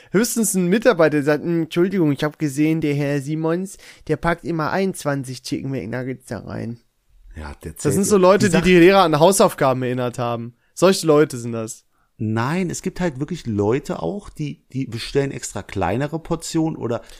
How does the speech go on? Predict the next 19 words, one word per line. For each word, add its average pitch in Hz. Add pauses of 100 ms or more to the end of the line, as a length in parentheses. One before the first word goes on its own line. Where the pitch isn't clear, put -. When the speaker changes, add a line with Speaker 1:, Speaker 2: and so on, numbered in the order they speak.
Speaker 2:
gucken 139
sich -
extra 196
Speaker 1:
Kleiner, 262
Speaker 2:
die -
Speaker 1:
David, 220
das 143
Speaker 2:
Nährwerte -
an. -
Speaker 1:
einundzwanziger 233
Chicken -
McNuggets, 196
äh, 170
zwanziger 220
Chicken 240
McNuggets. 175 (440)
Kle-, -
<laughs> -
also, 202